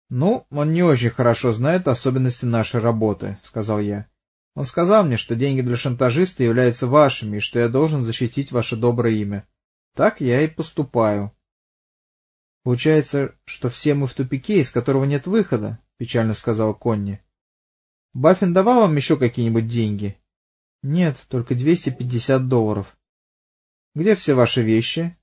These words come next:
спросил я. Она показала рукой под кровать. «Только чемодан», — объяснила она. «Я ведь собиралась купить в Голливуде все новое». «Но сейчас вы шикарно одета».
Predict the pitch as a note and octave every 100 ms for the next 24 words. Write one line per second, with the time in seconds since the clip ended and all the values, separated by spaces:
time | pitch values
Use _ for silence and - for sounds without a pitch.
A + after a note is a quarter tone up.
0 | _ - - C3+ C3 C#3 C3 C3 B2+ _
1 | _ _ _ _ _ _ _ _ _ C#3+
2 | G3 F#3 C3 A#2+ C#3+ C#3 B2 C#3 C3 B2
3 | - B2+ A#2+ G#2+ G2+ - _ _ _ _
4 | _ _ _ - G3 G3+ - G3 F#3+ C#3
5 | A#2 A2+ - A#2 A2+ - A#2 A2+ G#2+ G#2+
6 | G2+ _ _ _ A#2+ C3+ C3 C3 C#3 C#3
7 | C3 - B2+ D3 C3 B2+ B2+ C#3+ F3+ B2+
8 | A2+ - B2 C3 C#3 F3+ C3 G#2+ G2+ -
9 | _ _ _ _ _ _ _ _ _ -
10 | G#2+ B2 A2+ A2+ G2 A2+ - D3 A#3 D#3+
11 | A#2+ G#2+ G2+ - -